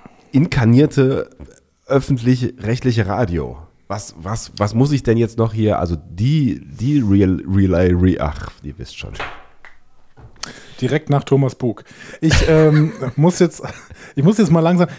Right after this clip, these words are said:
Speaker 2: weil, ähm, es gibt viele Leute, ne? Es gibt viele Leute da draußen im Internet, die tatsächlich noch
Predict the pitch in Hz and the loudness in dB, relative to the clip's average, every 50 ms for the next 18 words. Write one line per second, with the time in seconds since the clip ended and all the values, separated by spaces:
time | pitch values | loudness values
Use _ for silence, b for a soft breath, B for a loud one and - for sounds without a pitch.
0 | B B 147 151 165 - - 156 151 147 156 156 - - 143 - 226 208 - - | B B 0 0 0 0 2 2 2 2 0 -2 -4 -8 -4 -4 -4 -4 -4 -4
1 | - 196 185 165 139 120 113 107 98 - 90 87 - - 135 208 214 147 - 175 | -2 0 2 2 2 0 0 -4 -6 -8 -10 -12 -6 -2 0 0 0 0 -4 -8
2 | - - 180 170 156 147 165 165 - 160 151 139 135 156 165 156 - 151 147 143 | -6 -2 -2 0 2 2 0 2 0 0 0 0 0 -2 -2 -2 -2 -4 -2 -2
3 | 160 143 151 151 151 143 B B B B B B - 135 135 139 - - 156 147 | -2 -2 0 -2 -2 -2 B B B B B B -6 -2 -2 -2 0 -2 -4 -4
4 | 151 143 120 131 143 170 - | -4 -2 0 2 2 2 0